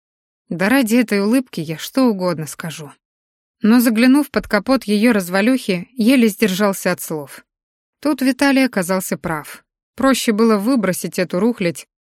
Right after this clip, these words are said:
чем заменить всё, что течёт, протекает, капает и маслится.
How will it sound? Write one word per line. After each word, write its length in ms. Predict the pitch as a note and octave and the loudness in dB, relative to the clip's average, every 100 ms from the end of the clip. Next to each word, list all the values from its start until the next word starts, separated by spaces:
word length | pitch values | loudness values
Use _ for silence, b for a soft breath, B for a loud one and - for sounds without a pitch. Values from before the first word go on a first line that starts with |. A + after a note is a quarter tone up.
| _ - | _ -6
чем 260 | G#3+ G3+ | 0 0
заменить 460 | F3+ G#3 G3 G3 - | 2 2 2 0 -4
всё, 280 | - - A#3+ | -6 -2 -2
что 220 | - E3+ | -2 -6
течёт, 460 | - - B3 B3 - | -6 -4 -2 -2 -2
протекает, 640 | E3 - - A3 A3 F#3+ | -8 -8 -4 0 0 -2
капает 680 | - A3+ B3 A3+ A3 G#3+ - - | -4 0 2 2 0 -2 -10 -4
и 100 | G3 | -4
маслится. 720 | E3 D3+ - E3 - - | -4 -8 -12 -14 -14 -14